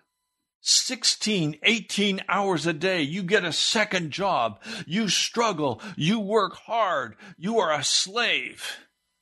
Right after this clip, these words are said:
You have to pay that debt back.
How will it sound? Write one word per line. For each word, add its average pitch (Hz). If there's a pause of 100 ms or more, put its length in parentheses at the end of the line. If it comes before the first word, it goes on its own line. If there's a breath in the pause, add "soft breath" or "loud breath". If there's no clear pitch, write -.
(1700)
You 170
have 180
to 139
pay 147
that 123
debt 135
back. 101